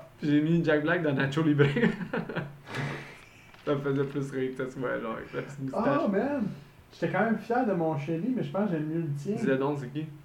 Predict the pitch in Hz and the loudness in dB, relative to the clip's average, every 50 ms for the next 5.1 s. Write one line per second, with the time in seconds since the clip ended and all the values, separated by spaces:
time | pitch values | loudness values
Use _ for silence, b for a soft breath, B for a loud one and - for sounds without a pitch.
0 | - - - - - 143 165 160 160 151 143 139 139 151 156 156 160 156 151 143 | -20 -20 -20 -10 -6 -4 -2 0 2 2 2 2 2 2 2 2 2 2 2 2
1 | 139 139 135 131 131 131 127 139 156 165 175 180 - - 165 147 143 143 143 135 | 2 2 2 2 0 -2 -2 0 -2 -2 0 -2 -4 -4 -4 -4 -2 0 0 0
2 | 131 131 147 156 160 151 147 139 - - - - - - - - - - _ - | 0 0 -2 -2 -2 -2 -2 -4 -4 -6 -10 -14 -18 -20 -20 -20 -20 -20 _ -20
3 | - - - 147 143 143 147 - 139 131 - 180 175 170 165 160 160 156 151 139 | -20 -8 0 2 4 4 4 2 0 0 2 4 4 4 4 4 2 2 0 -2
4 | 143 - - - - - 160 147 143 147 151 147 147 160 160 156 147 139 143 143 | -2 -6 -10 -12 -10 -8 -6 -6 -2 -2 0 0 0 0 0 0 0 0 -2 -2
5 | 143 - | -2 0